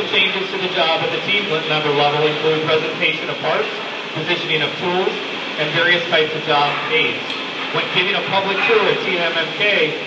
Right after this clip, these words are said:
the tour guide loves to point out the devices team members came up with to make jobs easier. For example, there are chairs that team members sit on to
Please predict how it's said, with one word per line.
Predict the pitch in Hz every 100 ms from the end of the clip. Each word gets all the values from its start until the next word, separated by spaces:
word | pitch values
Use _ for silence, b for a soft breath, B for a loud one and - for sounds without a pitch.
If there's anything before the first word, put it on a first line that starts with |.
| - -
the | 156
tour | 175 214 196
guide | 180 180 151
loves | 165 175
to | 190 190
point | 190 175
out | 160 156
the | 156
devices | 151 151 151 151 151
team | - -
members | 156 151 147 151
came | 160 160
up | 160 -
with | 131 127 - - - -
to | -
make | 160 156 156
jobs | 143 143 156
easier. | 147 127 113 98 - - - -
For | 170
example, | 156 170 170 - - - - - -
there | 160 170
are | -
chairs | 196 190 196 196
that | 160
team | 170 196
members | 185 175 170 -
sit | 202
on | 180
to | 165